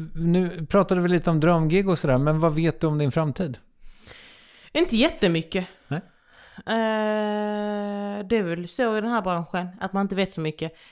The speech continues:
Speaker 2: Vilket också är nice.
Speaker 1: Mm.
Speaker 2: Alltså jag kan tycka jag är helt okej med det. Alltså jag tänker också att man alltid måste ha typ en plan B.
Speaker 1: Mm.
Speaker 2: Att om jag, om det här inte funkar, om det här livet på radio och T V inte funkar,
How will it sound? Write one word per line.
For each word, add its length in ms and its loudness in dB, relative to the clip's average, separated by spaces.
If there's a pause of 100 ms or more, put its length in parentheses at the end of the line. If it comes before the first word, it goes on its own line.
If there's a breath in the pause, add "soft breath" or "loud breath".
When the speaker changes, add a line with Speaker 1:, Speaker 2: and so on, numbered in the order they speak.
Speaker 2:
Vilket 240 2
också 160 -2
är 280 2
nice. 280 -16 (220)
Speaker 1:
Mm. 140 -2 (260)
Speaker 2:
Alltså 200 -8
jag 160 -4
kan 140 -4
tycka 200 -10
jag 420 -4
är 220 -6
helt 200 -6
okej 240 -2
med 120 0
det. 160 -8 (640 loud breath)
Alltså 180 -2
jag 80 4
tänker 180 2
också 160 -4
att 40 0
man 120 4
alltid 180 2
måste 180 0
ha 100 2
typ 140 -6
en 80 0
plan 240 4
B. 280 0 (280)
Speaker 1:
Mm. 160 -2 (240 soft breath)
Speaker 2:
Att 140 -12
om 140 2
jag, 120 4 (120)
om 140 4
det 60 4
här 180 6
inte 140 -4
funkar, 560 -2 (460)
om 100 -8
det 60 2
här 240 2
livet 640 -4 (380)
på 100 -2
radio 300 2
och 60 -10
T 140 0
V 60 0
inte 140 -6
funkar, 380 -8